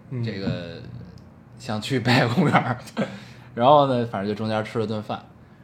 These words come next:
Speaker 2: 然后这，他这个不高兴过程中可能消耗了一些体力。
Speaker 1: 嗯。
Speaker 2: 然后呢，
Speaker 1: <laughs> 你，你是一个很，很善于找理由的人。
Speaker 2: 嗯。然后我们终于这个吃完饭之后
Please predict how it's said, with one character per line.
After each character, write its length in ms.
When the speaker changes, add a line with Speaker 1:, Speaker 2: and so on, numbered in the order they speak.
Speaker 2:
然 160
后 200
这， 180
他 160
这 140
个 80
不 100
高 180
兴 180
过 100
程 80
中 80
可 160
能 220
消 200
耗 120
了 60
一 40
些 80
体 320
力。 200
Speaker 1:
嗯。 320
Speaker 2:
然 160
后 160
呢， 400
Speaker 1:
<laughs> 1120
你， 180
你 160
是 140
一 40
个 100
很， 280
很 180
善 220
于 60
找 180
理 120
由 140
的 60
人。 160
Speaker 2:
嗯。 760
然 140
后 200
我 60
们 120
终 220
于 140
这 100
个 80
吃 140
完 120
饭 160
之 80
后 280